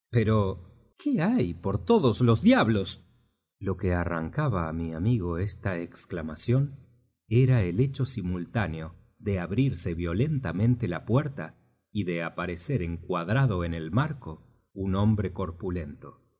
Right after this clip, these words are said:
Su traje era una extraña mezcla del que lleva el hombre de profesión liberal con el del agricultor.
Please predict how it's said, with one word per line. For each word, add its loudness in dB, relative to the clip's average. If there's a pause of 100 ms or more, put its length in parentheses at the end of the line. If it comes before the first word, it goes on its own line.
(220)
Su -8
traje 2
era 0
una 0
extraña -4
mezcla -2 (220)
del -4
que -4
lleva 0
el -2
hombre 2
de -6
profesión 0
liberal -2
con 0
el -2
del -2
agricultor. -6